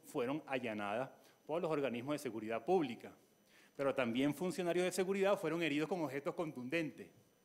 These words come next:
Fíjense este caso, un sargento primero de la Guardia Nacional que nos dice: "De pronto los edificios Los Verdes en El Paraíso nos cayeron a bombas molotov y de pronto sentí que me cayó un botellón de aceite caliente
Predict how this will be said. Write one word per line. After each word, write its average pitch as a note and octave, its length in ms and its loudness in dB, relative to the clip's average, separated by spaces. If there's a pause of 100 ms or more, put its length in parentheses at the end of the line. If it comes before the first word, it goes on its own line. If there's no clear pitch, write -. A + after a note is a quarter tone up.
(460)
Fíjense D#3+ 320 -2
este D#3 180 -6
caso, - 320 0 (400)
un B2+ 160 -6
sargento D3+ 400 -2
primero C#3 240 -2
de D#3 60 -2
la D3+ 80 2
Guardia C3+ 260 0
Nacional D#3 400 0
que C#3 100 -4
nos C3 140 -4
dice: D3+ 340 -2 (1160)
"De C#3+ 160 0
pronto F3+ 400 2
los F#3 100 4
edificios E3 320 0
Los E3 160 0
Verdes F#3 380 2
en E3 80 0
El C#3 160 0
Paraíso C#3+ 600 0 (300)
nos D#3 140 -2
cayeron D#3 360 0
a F3 40 4
bombas E3+ 260 2
molotov D3 520 -2 (580)
y E3+ 60 -6
de D#3+ 120 2
pronto F3 460 2
sentí D3 600 -4 (280)
que C#3+ 100 -2
me C#3+ 160 2
cayó E3+ 460 2
un E3 180 0
botellón G3 720 4 (720)
de C#3+ 160 -4
aceite D#3+ 460 -2
caliente B2+ 640 -2